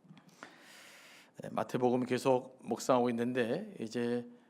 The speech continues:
주기도문 마지막 부분까지 거의 왔습니다. 오늘 아침 뭐 빅뉴스는 이제 아마 대통령이, 예,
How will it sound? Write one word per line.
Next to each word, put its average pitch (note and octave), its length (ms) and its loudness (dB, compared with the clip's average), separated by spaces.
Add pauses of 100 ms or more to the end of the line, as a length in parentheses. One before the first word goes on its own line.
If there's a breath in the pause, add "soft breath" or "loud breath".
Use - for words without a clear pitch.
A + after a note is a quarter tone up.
(120 loud breath)
주기도문 C3 440 2
마지막 B2 440 2
부분까지 A2 680 -6
거의 G#2+ 400 -6
왔습니다. - 640 -8 (1300 loud breath)
오늘 C3+ 340 6
아침 C#3 640 4
뭐 B2+ 180 0
빅뉴스는 C#3 840 2
이제 A2+ 100 -4
아마 A2+ 220 0
대통령이, A#2 840 -2 (380)
예, A#2 440 2